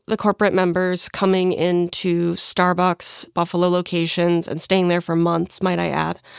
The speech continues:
they had changed Starbucks policy to that you can no longer wear non-Starbucks affiliated pins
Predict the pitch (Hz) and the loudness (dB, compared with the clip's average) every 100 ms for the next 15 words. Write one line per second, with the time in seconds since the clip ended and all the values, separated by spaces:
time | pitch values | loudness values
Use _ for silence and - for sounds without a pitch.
0 | - - - - 190 196 190 180 208 - | -20 -20 -20 -2 2 2 2 0 -4 -2
1 | 185 185 185 - - - 196 185 185 180 | 0 2 -2 -6 -10 -2 2 4 2 0
2 | - - - 170 170 - - 170 170 - | -6 -6 -2 0 -2 -4 0 2 0 -4
3 | 160 143 - 170 165 165 - - - - | -6 -6 -8 -6 -4 -4 -6 -14 -16 -20
4 | - _ - 190 196 185 180 - 190 185 | -20 _ -4 2 4 4 0 0 2 2
5 | 185 180 185 175 185 180 165 - 180 175 | 2 0 -2 0 0 0 -2 -2 2 2
6 | 175 170 - - - 165 156 - 175 - | 2 0 -4 -6 0 0 -2 -6 -6 -2
7 | 165 165 160 151 - - 233 190 175 208 | -2 -2 -2 -4 -6 -2 0 2 0 -4
8 | - - | -8 -10